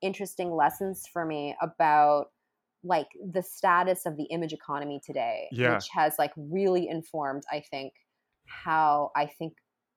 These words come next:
Speaker 1: about image making now, like, whether it's for a commercial, you know,
Speaker 2: Right.
Speaker 1: a-, assignment or if, if it's for my own artwork.
Speaker 2: It, it's an interesting case study in kind of what we were just talking about, about how sort of the ideas helped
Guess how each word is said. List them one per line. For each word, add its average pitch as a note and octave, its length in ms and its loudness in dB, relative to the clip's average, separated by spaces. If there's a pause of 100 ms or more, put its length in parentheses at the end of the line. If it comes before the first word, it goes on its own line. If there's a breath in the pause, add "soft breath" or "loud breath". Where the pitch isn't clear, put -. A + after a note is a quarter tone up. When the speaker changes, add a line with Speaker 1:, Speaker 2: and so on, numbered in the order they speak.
(500)
Speaker 1:
about C#3+ 520 0
image D3 240 -8
making C3 320 -10
now, C3 560 -4
like, C#3+ 160 -4 (120)
whether D3 300 4
it's C#3+ 160 -4
for C#3+ 240 0
a C#3 100 -4
commercial, C3+ 600 -4 (460)
you E3 100 -4
know, C3+ 200 0
Speaker 2:
Right. G2 120 -6
Speaker 1:
a-, D#3+ 200 0
assignment F3 520 -2
or D3+ 400 2 (100)
if, D#3+ 140 0
if - 60 -6
it's - 280 -6 (120)
for C#3 440 2
my C#3+ 200 -6
own C3+ 320 -10
artwork. - 380 -6 (180)
Speaker 2:
It, F3+ 160 10
it's F3+ 140 6
an F3 100 6
interesting G3 340 0
case A#2+ 220 0
study G2+ 500 2
in G#2 220 -2
kind A#2 180 0
of G#2+ 80 2
what G#2 140 2
we G#2+ 80 0
were G2+ 80 2
just F2+ 200 -4
talking C#3 460 0
about, F#2 380 4
about F#2+ 320 2
how G#2 180 2
sort A2 260 0
of G2+ 120 -2
the G#2+ 100 2
ideas G#2 760 2
helped - 520 2